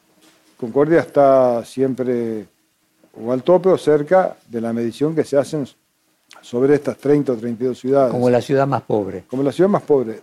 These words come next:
Speaker 1: de las que miden, no
Speaker 2: Sí, de
Speaker 1: de
Speaker 2: las
Speaker 1: la
Speaker 2: treinta, bueno,
Speaker 1: totalidad.
Speaker 2: pero de cualquier forma.
Speaker 1: Pero Concordia, si uno va a visitarla y conoce la ciudad, se va a encontrar con una ciudad pujante, con una ciudad donde hay economías regionales fuertes. Como
Speaker 2: No, además, es tierra fértil, productiva.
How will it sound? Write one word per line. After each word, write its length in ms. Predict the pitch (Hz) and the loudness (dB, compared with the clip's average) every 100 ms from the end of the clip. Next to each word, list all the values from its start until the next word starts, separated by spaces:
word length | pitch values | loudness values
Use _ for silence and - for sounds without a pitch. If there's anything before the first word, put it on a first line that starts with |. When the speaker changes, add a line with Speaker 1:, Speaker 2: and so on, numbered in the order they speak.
| _ | _
Speaker 1:
de 140 | 113 | -8
las 160 | 123 123 | -6 -4
que 140 | 170 | -2
miden, 520 | 147 143 120 110 104 | 2 2 0 -4 -6
no 100 | 117 | 0
Speaker 2:
Sí, 40 | 151 | 2
de 60 | |
Speaker 1:
de 60 | 143 | 4
Speaker 2:
las 80 | 120 | 2
Speaker 1:
la 60 | |
Speaker 2:
treinta, 320 | 120 135 107 120 | 2 2 2 2
bueno, 160 | 139 | 2
Speaker 1:
totalidad. 20 | |
Speaker 2:
pero 60 | 110 | 0
de 60 | 107 | -4
cualquier 240 | 113 143 | -2 -2
forma. 320 | 135 170 156 | 0 -4 0
Speaker 1:
Pero 200 | 135 151 | 2 4
Concordia, 680 | 160 185 190 202 220 190 147 _ _ _ _ _ | 2 0 2 4 6 4 2 _ _ _ _ _
si 240 | - - | -20 -8
uno 280 | 120 131 135 | -4 0 4
va 180 | 147 160 | 6 4
a 40 | |
visitarla 800 | 139 127 139 170 175 151 123 117 - _ _ _ _ | 2 -4 -2 4 4 4 0 -4 -10 _ _ _ _
y 300 | 113 110 110 | -10 -8 -8
conoce 560 | 104 - 107 165 156 143 | -10 -8 0 0 2 0
la 120 | 127 | 0
ciudad, 440 | 110 139 147 175 165 | -2 2 4 4 2
se 120 | 123 | -6
va 60 | |
a 40 | 135 | -6
encontrar 380 | 135 127 143 123 | -4 -2 0 -2
con 100 | 120 | -4
una 180 | 120 113 | -8 -6
ciudad 400 | 127 139 139 117 - _ _ _ _ _ | 0 2 4 0 -6 _ _ _ _ _
pujante, 760 | 135 127 202 190 - 190 190 190 _ _ _ _ | -6 0 2 0 -4 -8 -8 -16 _ _ _ _
con 140 | 120 | -6
una 240 | 120 120 113 | -4 -4 -6
ciudad 560 | 127 131 143 151 131 - _ _ | -2 4 4 4 0 -10 _ _
donde 320 | - 113 120 131 | -12 -8 -2 0
hay 100 | 147 | 0
economías 460 | 123 123 131 139 | 0 -2 0 -2
regionales 440 | 117 - 127 131 110 | -4 -6 -4 -4 -4
fuertes. 560 | 170 190 165 - 156 - | 0 2 2 0 -4 -4
Como 200 | 117 120 | -6 -2
Speaker 2:
No, 60 | 240 | 0
además, 300 | 131 165 - | 2 0 -2
es 300 | 113 120 110 | -8 -8 -6
tierra 280 | 151 139 123 | -2 0 0
fértil, 340 | 156 160 135 | -2 -2 -2
productiva. 600 | 113 117 101 - 175 151 | -2 -4 -4 -4 -2 -2